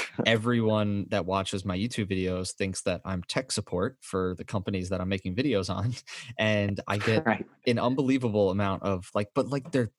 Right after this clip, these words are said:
Speaker 2: they're paragraphs and paragraphs of stuff. So, like, I see it come in and I'm like, "Okay, I don't have time to read through that right now. I'm working on something else." It goes to the side, and sometimes, I mean, I, it takes me, like, a week to answer some of those messages, and then occasionally, like, an important one or someone that I'm going back and forth with through Facebook Messenger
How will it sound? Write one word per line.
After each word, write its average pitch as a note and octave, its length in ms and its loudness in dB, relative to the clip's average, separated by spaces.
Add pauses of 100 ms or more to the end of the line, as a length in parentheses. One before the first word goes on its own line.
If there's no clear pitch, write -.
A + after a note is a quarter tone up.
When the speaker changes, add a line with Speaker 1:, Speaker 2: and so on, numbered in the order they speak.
Speaker 2:
they're G#2 180 0
paragraphs G2 840 -2
and E2 100 -6
paragraphs A#2+ 500 -2
of - 60 -8
stuff. - 420 -6 (220)
So, - 140 -2
like, B2 120 0
I B2 60 2
see D#3+ 240 -2
it C3 80 -6
come A2 240 0
in A#2 140 2
and F#2+ 100 -2
I'm F#2 80 -4
like, F#2+ 160 -4
"Okay, G#2 160 -4
I F#2 100 -2
don't A#2 260 0
have A#2+ 140 -2
time A2 220 0
to G2+ 80 -4
read F#2+ 220 -4
through F#2+ 100 -4
that F#2+ 160 0
right F#2+ 100 -2
now. F#2 160 -4
I'm F#2 60 -6
working F#2+ 240 -4
on F#2+ 80 -4
something - 240 -6
else." A#2+ 240 0 (260)
It G2+ 100 -10
goes A2+ 200 2
to A#2 100 0
the G2+ 60 0
side, F#2 420 0
and F#2+ 120 -2
sometimes, C#3+ 420 -4
I C3 60 2
mean, A#2+ 280 -2
I, - 140 -4 (220)
it F2+ 100 -10
takes C3 240 -2
me, B2 80 0
like, A#2+ 120 -2
a A2 40 4
week B2+ 300 -2
to - 120 -2
answer G2 280 -2
some G#2 180 -2
of G2+ 60 0
those F#2 160 -2
messages, G2+ 520 0
and G#2 80 0
then G2 140 0 (380)
occasionally, B2 600 2
like, G2 200 -4
an G#2 100 2
important A#2+ 500 0
one F#2+ 240 0
or F#2 60 -2
someone A2 280 0
that G#2 100 0
I'm G2 60 -4
going G2+ 220 0
back G#2 220 -4
and G#2 100 -4
forth A#2+ 300 -2
with F#2 180 0
through F#2 120 -4
Facebook - 340 -4
Messenger F#2 480 -2